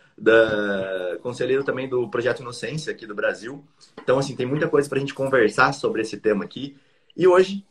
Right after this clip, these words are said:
na apresentação aqui, eu, Rodrigo Alvarez, defensor público há mais de dez mil anos, ele, João Ricardo Batista, o homem que já fez júri do Iapoque ao Chuí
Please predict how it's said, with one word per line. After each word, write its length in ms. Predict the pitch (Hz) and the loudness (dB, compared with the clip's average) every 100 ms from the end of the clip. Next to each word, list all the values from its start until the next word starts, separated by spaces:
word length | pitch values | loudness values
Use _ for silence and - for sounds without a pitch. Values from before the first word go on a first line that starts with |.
| - | -6
na 140 | 151 | -6
apresentação 580 | 156 135 135 139 156 139 | -4 -6 -4 -4 -2 -4
aqui, 200 | 135 160 | -2 0
eu, 160 | 160 | 0
Rodrigo 420 | 151 135 135 156 139 | 0 -2 0 0 0
Alvarez, 360 | 110 127 139 | 0 0 0
defensor 480 | 139 147 135 - 120 | 0 -4 -6 -4 -4
público 320 | 135 120 117 | -4 -6 -2
há 40 | 113 | 2
mais 260 | 123 139 | 2 2
de 60 | 113 | 0
dez 200 | 107 101 | 0 0
mil 180 | 87 104 | -4 -4
anos, 380 | 127 123 - - | -4 -6 -14 2
ele, 320 | 135 143 - | 4 4 2
João 220 | 131 143 | -6 -8
Ricardo 340 | 139 135 135 | -8 -6 -6
Batista, 500 | 135 117 - 139 - | -6 -8 -6 -8 -8
o 100 | 98 | -6
homem 240 | 120 139 135 | -2 -2 -6
que 60 | |
já 100 | 135 | -12
fez 260 | 127 143 131 | -4 -4 -4
júri 240 | 139 147 | -2 -4
do 160 | - 123 | -4 -2
Iapoque 400 | 202 - 131 - | -2 2 -2 0
ao 80 | 113 | -4
Chuí 340 | - 117 139 | -4 -14 -16